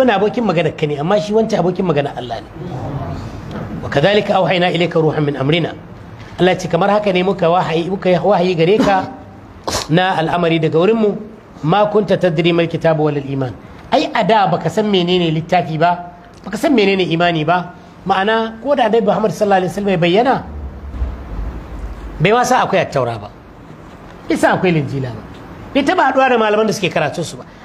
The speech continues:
A ƙasarsa ma babu wannan ilimin, babu wannan addini. To amma sai Allah Ta'ala ya ga dama ya bashi shi. Walal iman, baka san menene imani ba.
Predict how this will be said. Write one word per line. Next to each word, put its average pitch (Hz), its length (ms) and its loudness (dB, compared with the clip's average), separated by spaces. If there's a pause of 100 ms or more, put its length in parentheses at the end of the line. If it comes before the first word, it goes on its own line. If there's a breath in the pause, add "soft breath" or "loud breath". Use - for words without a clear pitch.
A 277 100 0
ƙasarsa 311 400 0
ma 240 140 2
babu 247 260 4
wannan 202 240 2
ilimin, 185 360 0
babu 233 240 4
wannan 185 200 0
addini. 147 340 -4 (2500)
To 151 60 0
amma 170 200 4
sai 196 140 0
Allah 190 280 2
Ta'ala 254 340 2 (560)
ya 175 100 2
ga 185 120 2
dama 185 300 2
ya 180 100 2
bashi 170 280 2
shi. - 140 -14 (760)
Walal 262 240 4
iman, 269 300 2
baka 269 160 -2
san - 180 -2
menene 254 280 4
imani 185 380 2
ba. - 100 -12